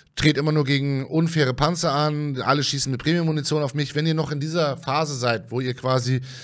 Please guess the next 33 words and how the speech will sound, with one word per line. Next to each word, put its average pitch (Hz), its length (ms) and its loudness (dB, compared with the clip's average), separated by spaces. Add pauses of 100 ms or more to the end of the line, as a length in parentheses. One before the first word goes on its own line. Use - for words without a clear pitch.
(160)
ähm, 123 360 4 (600)
all 147 240 6
euer 143 500 4 (400)
Misslingen 135 580 0
auf, 127 520 -2
äh, 123 300 4
die 131 500 -2
Umstände 160 600 0
schiebt, 175 500 -8
dann 143 160 -6
ist 147 160 -6
das 143 160 -6
Video 139 320 -2
jetzt 131 160 -4
wahrscheinlich 127 400 -4
das 120 200 -6
Falsche 139 340 -2
für 143 100 -6
euch. 135 200 -2
Dann 110 120 -8
solltet 120 260 0
ihr 117 100 -6
an 117 80 -6
dieser 113 180 -6
Stelle 110 320 -4
ausmachen. 143 640 -4 (380)
Wenn 139 160 0
ihr 160 180 0
aber 139 380 4 (240)
bereit 127 340 0
seid, 156 160 0
so 143 240 0 (220)
auch, 127 280 -4